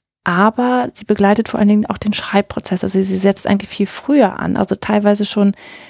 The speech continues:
bevor überhaupt eine Idee da ist, wenn vielleicht nur der Wunsch da ist, ein, ein Buch, äh, auf die Welt zu bringen. Und, ähm, ja, dafür, dafür ist sie da und, ähm, begleitet halt den gesamten Prozess. Und das, das finde ich noch so viel schöner als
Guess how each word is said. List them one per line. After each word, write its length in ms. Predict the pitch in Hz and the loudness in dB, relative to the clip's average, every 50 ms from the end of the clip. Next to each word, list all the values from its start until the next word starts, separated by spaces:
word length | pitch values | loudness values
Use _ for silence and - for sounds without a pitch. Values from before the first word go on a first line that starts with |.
| - _ - | -20 _ -8
bevor 220 | - - - 233 | -6 -2 0 0
überhaupt 240 | 233 220 214 208 - | 2 2 2 2 2
eine 100 | 214 220 | 0 0
Idee 520 | - 226 214 202 - 226 233 269 302 302 226 | 0 0 -2 -2 2 2 4 4 4 4 2
da 280 | 165 160 - 82 87 - - | 2 0 0 0 -2 -4 -4
ist, 300 | - - 170 - - 196 | -4 -4 -4 -2 0 2
wenn 160 | 196 202 208 | 2 2 2
vielleicht 300 | - 208 202 196 190 - | 0 0 -2 0 0 -2
nur 80 | 214 202 | -2 0
der 220 | 202 196 196 - | 0 0 0 2
Wunsch 380 | 226 247 277 277 262 - - - | 4 4 6 4 4 0 -4 -4
da 240 | - 196 190 185 - | -2 0 0 0 -2
ist, 320 | - 202 190 - - - | -2 -2 -4 -4 -4 -6
ein, 200 | - 196 196 226 | -4 -2 -2 0
ein 160 | 202 185 185 | 0 -2 0
Buch, 340 | 190 214 220 220 214 - - - - - - - - - - _ - | 2 2 4 4 2 0 -6 -16 -20 -20 -20 -20 -20 -20 -14 _ -2
äh, 580 | 208 196 185 185 185 - - - 92 101 - - - - | 0 0 2 2 0 0 0 0 0 -2 -2 -4 -4 -4
auf 100 | - - | -4 -2
die 160 | - 196 - | -2 0 2
Welt 200 | 190 185 180 - | 2 2 2 0
zu 140 | - - 185 | -4 -8 -6
bringen. 360 | - - - 175 170 165 165 | -6 -2 0 0 2 2 0
Und, 320 | - 180 175 180 175 - - - | 0 0 -2 -2 -2 -4 -4 -4
ähm, 560 | 190 185 185 190 - - - - - 220 - _ - | -2 -2 -2 -2 -4 -6 -8 -10 -10 -12 -10 _ -6
ja, 180 | 185 160 - - _ - | -6 -6 -6 -12 _ -4
dafür, 400 | - 180 175 - 202 - - - | -2 -2 0 0 0 0 0 0
dafür 340 | - 196 190 190 - - - | 0 0 0 0 -2 -2 -4
ist 100 | 196 - | -4 -2
sie 120 | 208 190 | -2 -2
da 340 | - 180 170 175 180 214 247 | 0 0 0 0 0 0 0
und, 320 | - - 202 190 196 - - | -2 0 0 0 0 -2 -2
ähm, 220 | - 196 185 190 | -2 0 0 0
begleitet 560 | - 185 - 180 175 180 185 - 196 - 170 | -2 -2 0 2 2 2 2 2 0 -2 -2
halt 140 | 175 185 - | -2 -2 0
den 100 | 190 185 | 0 0
gesamten 320 | 180 175 180 185 202 - 214 | 0 0 0 0 -2 -2 -4
Prozess. 400 | - - 185 - - 240 247 - | -4 -4 -2 0 0 0 2 2
Und 100 | 196 180 180 | 2 2 2
das, 120 | 175 - - - - - - - - - - _ _ _ _ _ _ _ _ _ _ _ _ - | 0 -2 -6 -16 -20 -20 -20 -20 -20 -20 -20 _ _ _ _ _ _ _ _ _ _ _ _ -14
das 120 | - - | -8 -4
finde 100 | - 180 | -2 0
ich 60 | 160 156 | 0 2
noch 140 | 165 156 151 | 0 -2 -2
so 60 | 156 | -6
viel 160 | - - 156 - | -12 -12 -10 -10
schöner 360 | - - 170 170 226 233 - | -6 -2 0 2 2 2 2
als 220 | 123 - - - | 0 -4 -8 -12